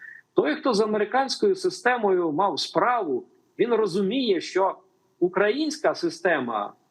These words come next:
державна, місцевого самоврядування — це космічний апарат. Тому що американська система рутинна, і вона працює на засадах, ну, приблизно там минулого століття, щоб грубше не сказати, минулого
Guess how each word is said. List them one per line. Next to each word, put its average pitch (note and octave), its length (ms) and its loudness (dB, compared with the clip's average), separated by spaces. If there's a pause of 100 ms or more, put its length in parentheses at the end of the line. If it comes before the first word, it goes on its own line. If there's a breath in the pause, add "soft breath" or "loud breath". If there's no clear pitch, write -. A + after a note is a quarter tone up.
(160)
державна, D#3+ 640 0
місцевого F3+ 420 0
самоврядування — F3 720 0
це F#3+ 160 -2
космічний G#3 680 0
апарат. F3+ 480 -2 (840)
Тому F#3 140 4
що G3+ 180 0
американська F#3+ 640 0
система F3+ 640 -2 (100)
рутинна, G#3+ 800 0
і F3 80 4
вона G3+ 220 -2
працює F#3+ 540 0
на D#3+ 180 -4
засадах, E3+ 720 0 (300)
ну, A#3+ 140 0
приблизно F3 600 -2
там D#3+ 280 0 (240)
минулого F#3 580 2
століття, C#3+ 600 0
щоб B2+ 220 -2
грубше D#3 480 -2
не D3 120 -2
сказати, D3 440 0
минулого D#3 600 0